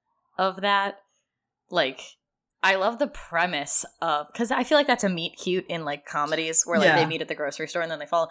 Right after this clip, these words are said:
Speaker 1: So I, I do like the idea of, like, making yourself more open to meeting men at the grocery <laughs> store. Like, I just think that's funny.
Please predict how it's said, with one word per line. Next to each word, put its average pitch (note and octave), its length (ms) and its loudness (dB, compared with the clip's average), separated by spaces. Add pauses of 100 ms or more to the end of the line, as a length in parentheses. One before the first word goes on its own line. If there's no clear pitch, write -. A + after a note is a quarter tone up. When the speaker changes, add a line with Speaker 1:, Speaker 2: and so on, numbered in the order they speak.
(160)
Speaker 1:
So B3+ 180 2
I, A3+ 200 2 (120)
I B3+ 140 4
do C4 180 -4
like G3 240 0
the G3 140 2
idea D3+ 400 -2
of, D#3+ 160 -4
like, C#3+ 280 -6 (600)
making F3+ 340 -8
yourself D#3+ 400 -4
more F3+ 200 -6
open F3 340 -6
to F#3 140 -10
meeting D#3 380 -10
men C#3+ 240 -6
at D3+ 60 -12
the D#3+ 80 -10
grocery D#3 480 -2
<laughs> - 40 -2
store. A#3 180 4
Like, F3+ 260 0
I F#3+ 40 -4
just E3+ 140 -2
think G3 140 -4
that's D#3 220 -2 (160)
funny. G3+ 500 -2